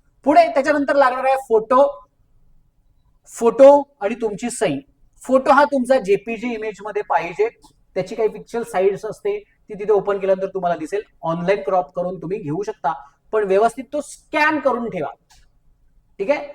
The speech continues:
मोबाईलमध्ये काढून, मोबाईलमध्ये पण स्कॅनर येतो, तिथे पण का-, स्कॅन करून डॉक्युमेंट स्कॅन करून ठेवू शकता. आणि तुमची सही ही व्हाईट पेपरवरती गा-, लिहून ठेवा, ब्लॅक अक्षराने, कुठलीही चालते, पण ब्लॅक मध्ये, ब्लॅक किंवा ब्ल्यू या दोघांमध्ये साइन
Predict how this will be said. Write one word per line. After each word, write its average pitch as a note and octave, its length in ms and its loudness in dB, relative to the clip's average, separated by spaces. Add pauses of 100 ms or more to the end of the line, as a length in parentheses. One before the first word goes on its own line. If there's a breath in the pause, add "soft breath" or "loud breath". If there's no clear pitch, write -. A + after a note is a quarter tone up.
(160)
मोबाईलमध्ये A#3+ 500 4
काढून, A3+ 320 -2 (300)
मोबाईलमध्ये G3 440 0
पण A3 100 -4
स्कॅनर G3+ 360 -6
येतो, G3+ 300 -6
तिथे F3+ 260 -12
पण F#3 160 -10
का-, F#3 180 -6
स्कॅन F3 300 -8
करून F3 260 -10 (340)
डॉक्युमेंट F#3+ 400 -2
स्कॅन F#3+ 260 -6
करून F3+ 200 -4
ठेवू D#3 160 -4
शकता. E3+ 380 -10 (380)
आणि A#3 140 0
तुमची D#4 460 -2
सही C4 360 0
ही C#4 140 -4
व्हाईट F#3+ 400 -2
पेपरवरती B3 480 2
गा-, G3+ 220 4 (680)
लिहून F#3+ 240 -2
ठेवा, D3+ 120 -2
ब्लॅक E3 300 -6 (140)
अक्षराने, D3+ 420 -12 (840)
कुठलीही G3 320 0
चालते, A3 220 4
पण G#3+ 120 -2
ब्लॅक F#3 280 0 (120)
मध्ये, A3 160 0 (500)
ब्लॅक F3+ 320 -6
किंवा G#3 140 0
ब्ल्यू G#3 280 -4 (140)
या F3 120 -6
दोघांमध्ये F#3+ 460 -6
साइन E3+ 300 -14